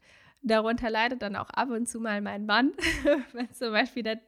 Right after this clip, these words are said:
der Keller super voll wird und, ähm, ich ihn ein bisschen animiere, sag ich mal, sich von Dingen zu trennen. Also damit habe ich gar kein Problem und deswegen, ich habe da aus meinem Instagram-Account damals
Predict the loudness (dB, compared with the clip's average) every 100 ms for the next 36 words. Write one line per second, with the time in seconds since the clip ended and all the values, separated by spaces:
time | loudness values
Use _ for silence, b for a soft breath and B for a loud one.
0 | -4 -4 0 0 2 2 0 -4 -6 -2
1 | -2 -2 -4 -4 -2 -2 -2 B B B
2 | B _ -2 0 0 -4 -10 -10 -8 -6
3 | -8 -12 -12 -10 -6 -6 -6 -12 -6 -6
4 | -6 -10 b b b b b 0 6 8
5 | 8 6 4 2 0 -2 -6 -8 -6 -2
6 | -2 -4 -6 -10 -8 -8 -6 -6 -8 -10
7 | -10 -4 -2 -2 -4 -6 b b b 2
8 | 2 2 -2 -6 -8 -12 0 2 2 -2
9 | -4 -4 -2 -2 -2 -6 -2 -2 -2 -4
10 | -10 -8 -8 -6 -4 -4 0 -2 -2 -4
11 | 0 0 0 0 -2 -2 -8 -10 -8 -8
12 | -10